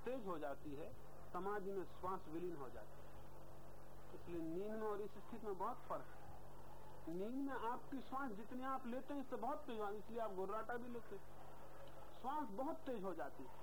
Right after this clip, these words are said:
क्योंकि सारे शरीर का यंत्र अपने को सुव्यवस्थित करने का प्रयोग करता है।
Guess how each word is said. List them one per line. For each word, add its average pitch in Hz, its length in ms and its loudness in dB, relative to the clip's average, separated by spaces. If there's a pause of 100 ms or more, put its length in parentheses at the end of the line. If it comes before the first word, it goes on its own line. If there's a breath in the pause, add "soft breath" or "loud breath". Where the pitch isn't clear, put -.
क्योंकि 233 220 0
सारे 277 500 2
शरीर 269 360 2
का 262 120 2
यंत्र 240 340 0
अपने 240 300 0
को 233 160 0
सुव्यवस्थित 233 720 0
करने 214 260 2
का 196 100 2
प्रयोग 165 400 0
करता 123 260 -2
है। 113 120 -4